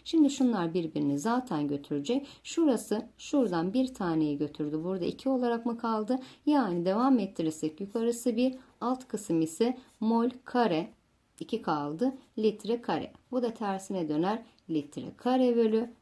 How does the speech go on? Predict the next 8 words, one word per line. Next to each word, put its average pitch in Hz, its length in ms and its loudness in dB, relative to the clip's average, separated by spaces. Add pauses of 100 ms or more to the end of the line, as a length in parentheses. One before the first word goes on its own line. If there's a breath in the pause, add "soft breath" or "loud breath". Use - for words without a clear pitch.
(100)
mol 208 340 -2
kare 151 260 -4
olarak 147 440 -4
karşımıza 196 640 -4
gelir. 185 300 -4 (220 loud breath)
K 151 320 -6
C'nin 156 440 -2
birimi 143 300 -4